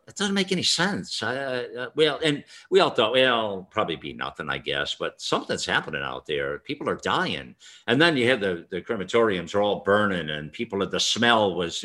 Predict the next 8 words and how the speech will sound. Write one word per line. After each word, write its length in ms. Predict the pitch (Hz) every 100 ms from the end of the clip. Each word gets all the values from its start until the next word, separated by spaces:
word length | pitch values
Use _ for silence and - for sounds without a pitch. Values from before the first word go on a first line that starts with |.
| 87
people 240 | 127 104
burning 460 | 90 - 117 117 92
bodies. 520 | 101 117 95 82 -
And 140 | 82
what? 580 | 78 185 330 370 339 - - _ - _ -
This 220 | 220 -
is 100 | 123
crazy. 800 | - 196 392 349 - 65 57